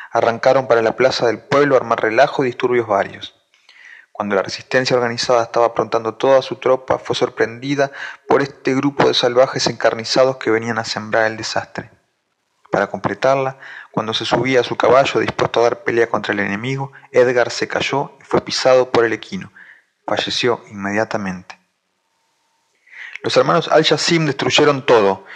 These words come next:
violaron a las mujeres y a los ancianos y asesinaron a los hombres. Quedaron vivos los niños, quienes intentaron crear una nueva comunidad entre ellos.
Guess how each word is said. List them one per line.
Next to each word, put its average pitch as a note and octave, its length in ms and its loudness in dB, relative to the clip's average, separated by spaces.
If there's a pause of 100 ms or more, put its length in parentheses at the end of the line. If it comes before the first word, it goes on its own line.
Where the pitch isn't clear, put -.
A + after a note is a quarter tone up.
(240)
violaron B2+ 460 4
a A#2 40 0
las A2 180 2
mujeres D#3 500 2
y B2+ 40 2
a - 20 2
los A#2+ 160 0
ancianos A2+ 640 0
y - 20 -14
asesinaron A#2 580 -2
a A#2 40 0
los A#2 220 -4
hombres. G2 400 -8 (640)
Quedaron B2+ 340 2
vivos C#3+ 400 2
los A2+ 160 -8
niños, B2+ 540 -2 (480)
quienes - 240 -4
intentaron B2 520 2
crear B2+ 240 4
una B2 100 4
nueva C3 340 2
comunidad A#2+ 520 0
entre A2 320 -2
ellos. - 420 -6